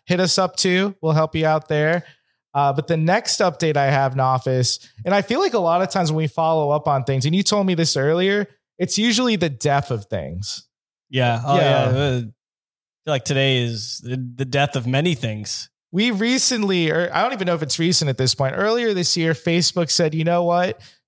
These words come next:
Speaker 1: People like podcasts. We're gonna make a podcast platform." So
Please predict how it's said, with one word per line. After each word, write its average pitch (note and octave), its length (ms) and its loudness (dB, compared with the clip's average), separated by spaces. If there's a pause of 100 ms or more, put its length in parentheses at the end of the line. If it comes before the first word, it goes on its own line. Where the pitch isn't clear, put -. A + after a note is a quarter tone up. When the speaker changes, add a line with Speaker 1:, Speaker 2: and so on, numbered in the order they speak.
(120)
Speaker 1:
People G#3 320 0
like F#3 260 0
podcasts. C#3 840 2
We're E3+ 160 0
gonna F#3 180 2
make F3 180 0
a D#3 60 2
podcast D#3+ 680 0
platform." A2 680 0 (340)
So F3+ 520 0